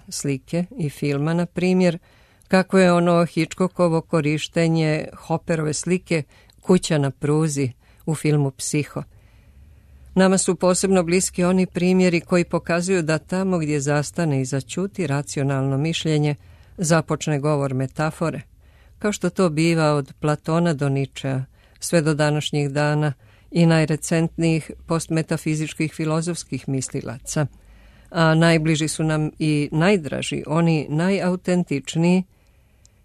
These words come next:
majstorski pasaži, oni, kako Finci kaže, osobni zapisi, gdje je to o čemu govori, govorimo,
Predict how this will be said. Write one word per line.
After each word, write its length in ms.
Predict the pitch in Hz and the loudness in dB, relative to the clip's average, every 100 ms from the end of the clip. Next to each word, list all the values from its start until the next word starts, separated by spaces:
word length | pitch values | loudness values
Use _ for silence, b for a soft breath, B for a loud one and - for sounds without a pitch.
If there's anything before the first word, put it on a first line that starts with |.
| _ | _
majstorski 720 | 160 160 151 156 147 - - | 2 2 2 -2 -2 -4 -10
pasaži, 880 | - 143 - 139 147 175 185 180 170 | -8 -6 -4 -2 0 0 2 2 2
oni, 540 | - 151 170 180 175 - | -2 0 2 2 2 0
kako 260 | 170 156 156 | -6 -6 -6
Finci 340 | 196 202 - | -4 -4 -4
kaže, 340 | - 190 170 170 | -4 -2 0 0
osobni 480 | 202 - 196 180 | 0 0 2 2
zapisi, 760 | 160 156 151 - 147 - - - b b b - | 2 2 0 -2 -6 -8 -10 -16 b b b -4
gdje 180 | 160 | 2
je 80 | 175 | 2
to 200 | 170 247 | 2 2
o 60 | 190 | 0
čemu 340 | - 185 175 | 2 2 2
govori, 640 | 143 156 156 190 220 208 196 | 0 0 0 0 0 -2 -4
govorimo, 720 | 135 143 139 175 190 196 202 | -4 -2 0 -2 0 0 -2